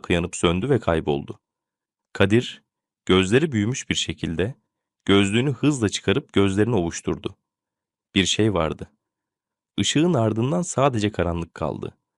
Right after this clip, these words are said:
Ama bu kez o karanlık sanki onunla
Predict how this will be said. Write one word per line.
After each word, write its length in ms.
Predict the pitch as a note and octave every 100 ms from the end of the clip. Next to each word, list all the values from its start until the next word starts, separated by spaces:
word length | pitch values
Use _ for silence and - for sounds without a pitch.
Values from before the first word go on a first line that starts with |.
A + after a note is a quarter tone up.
| _ _ _
Ama 260 | - B2+ G#2
bu 100 | B2+
kez 420 | - F2 - - _ -
o 120 | B2
karanlık 720 | - F2 E2+ F#2 D3+ - - _ _
sanki 400 | - C3 C#3+ -
onunla 500 | G2 B2+ C#3 A2+